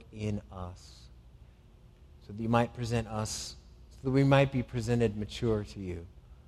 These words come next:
Thank you that as Christians we have the life of God and the soul of mankind.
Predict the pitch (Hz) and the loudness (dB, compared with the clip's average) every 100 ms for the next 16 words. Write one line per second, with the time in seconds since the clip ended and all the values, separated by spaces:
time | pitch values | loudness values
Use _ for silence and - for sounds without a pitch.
0 | - - - - - - - - - 147 | -20 -20 -20 -20 -20 -20 -20 -20 0 4
1 | 180 202 165 151 135 135 - - 175 - | 6 8 10 10 8 2 0 4 4 4
2 | - 131 131 135 131 127 123 113 - - | 0 -2 2 2 4 6 6 2 -10 -20
3 | - - - - - - - - - - | -20 -20 -20 -20 -20 -20 -20 -20 -20 -20
4 | - - - - - - - - - - | -20 -20 -20 -20 -20 -20 -20 -20 -20 -20
5 | - - - - 113 127 147 170 143 139 | -20 -20 -20 -6 6 6 6 2 -2 0
6 | 127 110 98 95 95 101 - 120 117 117 | 2 4 2 0 -6 -10 0 4 4 4
7 | 110 110 110 107 98 87 76 | -2 -6 -8 -8 -10 -10 -12